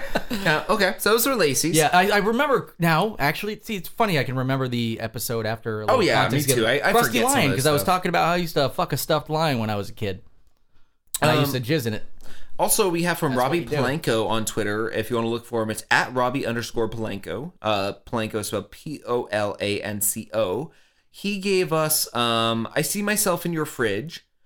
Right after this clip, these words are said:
Speaker 1: We are farmers. And are we mingling yet?" Not bad. I like 'em all, honestly.
Speaker 2: Yeah.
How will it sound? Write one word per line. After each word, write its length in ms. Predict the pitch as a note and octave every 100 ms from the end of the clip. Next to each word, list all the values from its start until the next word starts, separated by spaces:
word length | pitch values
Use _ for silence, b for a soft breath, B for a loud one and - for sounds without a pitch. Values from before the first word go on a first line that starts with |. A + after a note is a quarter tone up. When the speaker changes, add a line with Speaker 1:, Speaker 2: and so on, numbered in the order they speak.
| _ _ _
Speaker 1:
We 380 | A2+ B2+ C3+ C#3+
are 340 | - G#2 G#2 A2
farmers. 680 | G#3 G#3+ E3+ D3+ D3+ - - _ _ -
And 400 | A#2+ A#2 A#2 A2 -
are 120 | D#3
we 140 | E3+
mingling 440 | D#3 C3+ C#3+ E3 G3
yet?" 400 | B3+ B4 - - _ _ _ _ _ -
Not 200 | F#3 B3+
bad. 240 | G#3 G#3+
I 40 | G3
like 200 | F#3+ A3+
'em 80 | G3
all, 180 | C3 C#3+
honestly. 480 | C3 B2 - D3 G3+
Speaker 2:
Yeah. 140 | A3